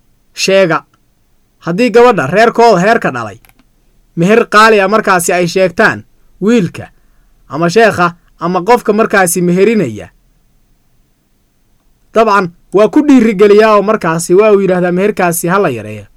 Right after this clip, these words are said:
Laakiin odaygii la diray waxa uu ku leeyahay, "Magac baan ilaalinayaa, sharaftii heerkeennaan dhowrayaa, middii qoyskeenna gaarka ee goonnida hoosaan ilaalinayaa." Markaasi meherkaasi waan ku qaadanay. Annagu markaasi reer hebel haddaan nahay, marba reer hebel hadduu hadlo,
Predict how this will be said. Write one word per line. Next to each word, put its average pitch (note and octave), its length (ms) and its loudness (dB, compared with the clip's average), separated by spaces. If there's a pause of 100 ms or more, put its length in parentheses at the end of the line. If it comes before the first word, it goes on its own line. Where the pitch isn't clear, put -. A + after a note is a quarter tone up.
(400)
Laakiin F3 520 -4 (340)
odaygii F#3 460 2
la E3+ 140 0
diray A2+ 340 -14 (380)
waxa C3+ 200 -8
uu D#3 80 -4
ku F3+ 100 -2
leeyahay, G3 280 2
"Magac G3 260 0
baan E3+ 140 -4
ilaalinayaa, G#3 720 2 (200)
sharaftii F#3 440 -4
heerkeennaan F#3 560 -2
dhowrayaa, G#3+ 540 2 (200)
middii G#3 380 0
qoyskeenna G#3 540 2
gaarka G3 400 0
ee F#3+ 120 0
goonnida G3 460 2
hoosaan F3+ 420 -4
ilaalinayaa." G#3+ 760 0 (440)
Markaasi F3 540 -2 (180)
meherkaasi A3+ 460 2
waan G3+ 140 4
ku A#3+ 120 2
qaadanay. D#3 360 -4
Annagu G#3 240 -2
markaasi F#3 440 -4
reer A3 160 4
hebel G3+ 180 0
haddaan F#3+ 300 2
nahay, G2+ 140 -10 (200)
marba A3 240 0
reer A3 200 6
hebel G3+ 180 2
hadduu F#3+ 260 2
hadlo, B2+ 300 -6